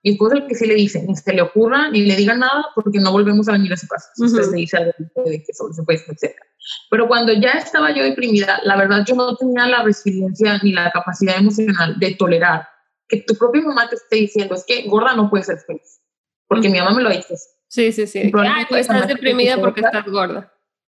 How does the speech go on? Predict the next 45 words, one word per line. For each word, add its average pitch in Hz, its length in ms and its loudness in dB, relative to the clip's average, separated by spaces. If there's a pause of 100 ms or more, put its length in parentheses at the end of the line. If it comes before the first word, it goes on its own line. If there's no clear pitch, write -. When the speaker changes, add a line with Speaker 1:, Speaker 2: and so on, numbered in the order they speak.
(200)
Speaker 1:
Y 220 140 2
mi 214 80 6
mamá 208 300 2
probablemente 247 440 0
escuche 247 240 -2
este 240 140 0
podcast 196 500 -2
y 196 120 2
no 175 100 0
estoy 185 200 0
mintiendo. 208 380 2
Mi 165 100 0
mamá 165 200 0
me 202 100 2
ha 233 60 2
dicho, - 340 -2 (340)
"Es 208 160 2
que 240 220 0
no 240 220 4
conozco 254 340 0
una 240 180 -2 (100)
persona 208 300 2
gorda 214 300 2
que 202 80 -2
sea 175 120 -4
feliz". 165 380 -6 (1500)
Qué 214 80 2
fuerte 214 400 0
que - 80 0
Speaker 2:
Sí, 269 80 0
Speaker 1:
tu 262 60 0
Speaker 2:
es 226 120 0
muy 269 120 0
Speaker 1:
mamá 277 40 0
te 233 60 0
Speaker 2:
fuerte 339 300 0
Speaker 1:
diga 202 120 4
Speaker 2:
porque 294 160 0
Speaker 1:
eso. 262 80 -2
Speaker 2:
aparte 277 340 0
somos 294 300 0
un 285 140 2
país 269 260 2
de 269 120 0
gordos 285 640 0